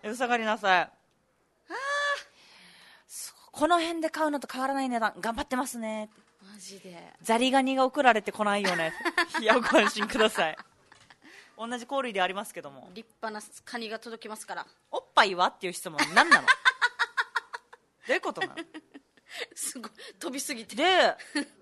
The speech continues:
Speaker 1: あのー、
Speaker 2: うん。
Speaker 1: ちゃんとカニ味噌も詰まってますからね、もちろんこのカニ。
Speaker 2: そう、ちゃんとそのカニ味噌の取り方とかも
Speaker 1: うんう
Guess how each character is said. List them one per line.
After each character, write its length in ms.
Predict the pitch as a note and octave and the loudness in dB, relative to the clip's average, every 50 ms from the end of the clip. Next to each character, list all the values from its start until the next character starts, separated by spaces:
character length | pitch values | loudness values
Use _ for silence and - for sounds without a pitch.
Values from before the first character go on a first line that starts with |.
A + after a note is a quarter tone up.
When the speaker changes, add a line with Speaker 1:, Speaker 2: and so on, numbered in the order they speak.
| _ _ _ _ - | _ _ _ _ -6
Speaker 1:
あ 240 | G3+ G#3 G#3+ G#3+ G#3+ | -2 -2 0 0 -2
の 540 | G#3+ G#3 G#3 G#3 G3+ G#3 G3+ G3 F#3+ F#3 F3 | -2 -2 -2 -2 -2 -2 -2 -2 -4 -4 -6
ー、 40 | G#3+ | -4
Speaker 2:
う 20 | |
ん。 20 | - | 0
Speaker 1:
ち 80 | G#4+ | 2
ゃ 60 | C5 | 2
ん 120 | C5+ C#5 - | 2 0 -4
と 100 | - - | -6 -6
カ 180 | - - D#4 E4+ | -2 2 2 2
ニ 160 | E4+ F#4+ F#4+ | 2 0 -4
味 100 | F#4 F4+ | -4 -4
噌 140 | - F#4+ E4+ | -4 -6 -6
も 120 | D#4 D#4 | -6 -6
詰 140 | D#4 - D#4 | -8 -8 -8
ま 80 | C#4 C#4 | -8 -8
っ 80 | - | -8
て 120 | - - B3 | -10 -10 -10
ま 100 | A3 G#3 | -10 -10
す 80 | - | -10
か 100 | - C3 | -14 -14
ら 120 | B2 B2+ C#3+ | -14 -14 -14
ね、 80 | E3 | -14
も 120 | F3+ F3 D#3+ | -14 -14 -16
ち 100 | - D#3 | -16 -20
ろ 60 | D3+ | -20
ん 20 | D3 | -20
こ 120 | - E3 | -20 -20
の 120 | D3+ D3 | -20 -20
カ 160 | - - C#3+ C#3+ | -18 -18 -18 -18
ニ。 120 | C#3+ C3 - | -18 -18 -14
Speaker 2:
そ 300 | - - E4 E4 D4+ C#4 | -10 -6 -6 -4 -4 -4
う、 60 | A#3 | -4
ち 120 | - F4+ | -2 -2
ゃ 80 | G#4 A4 | -2 -2
ん 80 | A4 G4+ | -2 -4
と 180 | - E4+ D#4+ | -6 -8 -8
そ 140 | - - C4+ | -6 -8 -8
の 100 | A3+ A3+ | -8 -8
カ 140 | - D#4 D4 | -8 -6 -6
ニ 120 | C#4+ D4 | -6 -4
味 120 | C#4 C#4+ C#4+ | -6 -6 -8
噌 140 | - D4+ | -8 -10
の 120 | C#4 C#4 - | -10 -10 -10
取 220 | - D4 C4 C#4 | -10 -10 -12 -10
り 40 | A3+ | -10
方 280 | - C#4 C#4+ C#4+ C#4 C#4 | -10 -10 -6 -6 -8 -8
と 100 | C#4 - | -8 -8
か 140 | - G#3 | -8 -6
も 400 | F#3+ G#3+ B3+ C4 A#3 F#3+ - _ - | -4 -4 -4 -4 -4 -4 -8 _ -14
Speaker 1:
う 40 | G#3 | -14
ん 20 | |
う 40 | G3 | -12